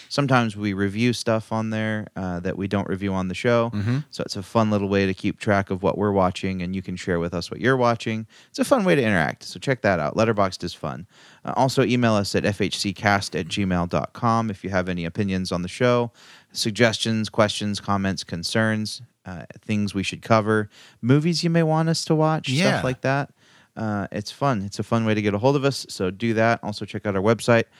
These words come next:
Speaker 1: fresh hop cinema dot com, and that is it.
Speaker 2: That is it. Correct.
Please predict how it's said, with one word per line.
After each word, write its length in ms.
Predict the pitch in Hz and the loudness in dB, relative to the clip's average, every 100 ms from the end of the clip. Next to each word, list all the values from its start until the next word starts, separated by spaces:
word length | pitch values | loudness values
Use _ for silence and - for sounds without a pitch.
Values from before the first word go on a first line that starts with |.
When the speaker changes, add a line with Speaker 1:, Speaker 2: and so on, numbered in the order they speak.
| _ _ | _ _
Speaker 1:
fresh 220 | - 101 | 0 0
hop 200 | 107 101 | 0 -2
cinema 360 | 113 104 101 95 _ | -2 -2 -2 -4 _
dot 280 | 95 92 - _ - | 2 2 -2 _ -4
com, 320 | 92 76 - - | -2 -2 -6 -12
and 180 | 90 98 | -4 -2
that 200 | 101 - _ | -2 -4 _
is 340 | 101 92 90 - _ - | -4 -4 -6 -14 _ -4
it. 180 | 90 - _ _ | -4 -4 _ _
Speaker 2:
That 160 | 117 160 | 2 4
is 100 | 185 | 4
it. 240 | 220 - - - _ | 2 -4 -20 -20 _
Correct. 380 | 156 175 127 | 2 2 2